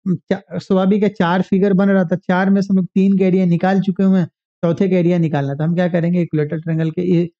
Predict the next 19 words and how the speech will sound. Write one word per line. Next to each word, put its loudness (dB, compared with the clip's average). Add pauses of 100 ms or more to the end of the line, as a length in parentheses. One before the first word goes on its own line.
(220)
sorry, 2
square -2
के 0
एरिया 2
में 2
से -2
इन 0
सबको -4
minus 0
कर 0
देंगे, 2
तो -2
हमारा -2
area -2
of -4 (120)
required -4
portion -6
चला -6
आएगा। -10